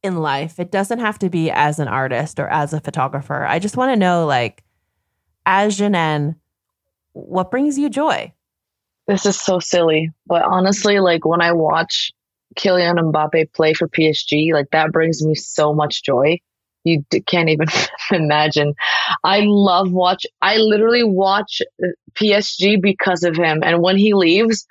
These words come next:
Speaker 2: to Real Madrid, I am going to watch Real Madrid because of him.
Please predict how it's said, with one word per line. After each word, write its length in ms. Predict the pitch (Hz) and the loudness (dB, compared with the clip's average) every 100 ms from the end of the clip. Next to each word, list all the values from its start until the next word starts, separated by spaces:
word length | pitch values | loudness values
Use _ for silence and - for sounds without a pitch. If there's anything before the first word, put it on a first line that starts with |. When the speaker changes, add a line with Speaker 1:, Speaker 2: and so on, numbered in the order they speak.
| - - _ _ _ _ | -20 -20 _ _ _ _
Speaker 2:
to 180 | - 196 | -2 2
Real 240 | 180 185 190 | 2 2 2
Madrid, 420 | 185 170 190 190 | 2 2 2 0
I 180 | - 185 | 0 2
am 360 | 190 190 202 202 - 175 | 2 2 2 2 0 0
going 300 | 196 202 208 | 0 2 2
to 80 | 190 | 2
watch 380 | 180 185 - | 2 0 0
Real 220 | 185 190 180 | 0 2 2
Madrid 600 | 180 170 175 151 151 165 | 2 2 2 0 -2 0
because 380 | 208 196 185 | 0 0 0
of 160 | 175 160 | 0 0
him. 280 | 165 151 | -2 -4